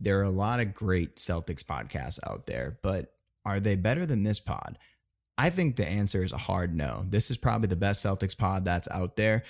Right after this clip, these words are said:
So make sure that the next time you're on Twitter and you see somebody posting like, "Hey, are there any good podcasts out there?"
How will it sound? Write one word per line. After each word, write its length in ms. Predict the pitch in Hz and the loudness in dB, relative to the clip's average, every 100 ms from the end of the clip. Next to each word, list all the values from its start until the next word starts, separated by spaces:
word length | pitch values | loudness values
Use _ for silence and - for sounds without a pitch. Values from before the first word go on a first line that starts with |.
| - | -12
So 140 | - 107 | 0 4
make 200 | 104 135 | 6 6
sure 300 | - 113 110 | 4 4 4
that 140 | 104 | 2
the 80 | - | 0
next 240 | 95 95 | 0 2
time 240 | - 98 98 | 2 2 0
you're 160 | 92 | 0
on 200 | 82 95 | 0 -2
Twitter 420 | 95 - 95 98 98 | -2 0 2 2 2
and 120 | 92 | 2
you 80 | 95 | 4
see 220 | - 95 | 4 4
somebody 320 | - 98 90 | 2 2 0
posting 440 | - 92 98 98 | 0 2 2 2
like, 140 | 98 92 | 0 0
"Hey, 220 | 160 180 | 0 2
are 80 | 117 | 0
there 120 | 110 | 2
any 120 | 131 | 0
good 200 | 147 147 | 0 -2
podcasts 520 | 117 104 131 135 131 | -2 -4 -2 0 0
out 160 | 147 143 | 0 -2
there?" 180 | 165 | -4